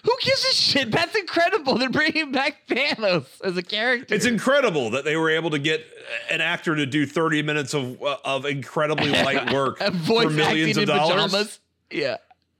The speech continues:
Speaker 2: It's
Speaker 1: They do the
Speaker 2: incredible
Speaker 1: voice
Speaker 2: that they were
Speaker 1: acting
Speaker 2: able to
Speaker 1: in
Speaker 2: get Vin
Speaker 1: pajamas.
Speaker 2: Diesel
Speaker 1: Yay.
Speaker 2: to walk into a phone booth, say two goddamn words.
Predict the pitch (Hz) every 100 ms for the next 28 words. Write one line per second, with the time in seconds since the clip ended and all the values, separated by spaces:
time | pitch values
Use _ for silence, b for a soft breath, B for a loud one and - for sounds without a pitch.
0 | _ 320 320 B B - 151 226 294 320
1 | 202 202 180 196 196 202 190 180 151 175
2 | 220 170 185 277 262 247 175 190 165 170
3 | 147 - 180 208 156 131 - 185 165 143
4 | - - - 294 311 254 269 262 254 247
5 | 226 214 233 220 180 147 143